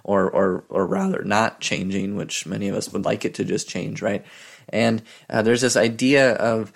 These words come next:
uh, some, uh, being extremely vocal and, and speaking out and, and getting, uh, getting engaged in, in, in one way, and, and, and there's this idea of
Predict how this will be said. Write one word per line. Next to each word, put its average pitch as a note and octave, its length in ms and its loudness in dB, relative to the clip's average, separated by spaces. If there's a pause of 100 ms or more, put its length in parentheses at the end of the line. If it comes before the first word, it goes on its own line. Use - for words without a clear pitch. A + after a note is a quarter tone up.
(240)
uh, G2 200 -2
some, A#2+ 600 2
uh, G#2+ 260 0
being G#2+ 380 -2
extremely C3 520 0
vocal A2+ 640 2
and, G2+ 260 -6
and G#2 140 -8
speaking A#2+ 420 -4
out A2 320 2
and, G#2 220 -8
and G#2+ 200 -8
getting, A2+ 360 -2 (240)
uh, G#2 560 0 (120)
getting A#2+ 320 -2
engaged A2+ 720 -2
in, G#2+ 460 -4
in, G#2+ 160 -8
in A2+ 180 -6
one B2 220 0
way, A#2 280 -2
and, G#2 160 -4
and, G#2+ 200 -6
and A2 120 -2
there's A2 240 -4
this A2 220 -2
idea A#2 480 2
of G#2+ 260 -2